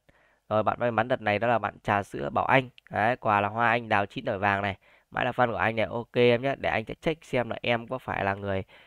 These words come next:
ờ, spam không nhá em nhé. Đấy, bây giờ anh sẽ vào check xem bạn, bạn ấy có phải là người spam không.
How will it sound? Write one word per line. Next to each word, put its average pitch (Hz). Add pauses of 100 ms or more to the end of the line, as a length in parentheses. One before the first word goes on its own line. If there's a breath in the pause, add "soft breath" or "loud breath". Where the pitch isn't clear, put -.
(260 soft breath)
ờ, 95
spam 120
không 120
nhá 131
em 123
nhé. 135 (260)
Đấy, 104
bây 113
giờ 101
anh 107
sẽ 113
vào 110
check 151
xem 113
bạn, - (580)
bạn 92
ấy 104
có 123
phải 95
là 87
người 95
spam 113
không. 123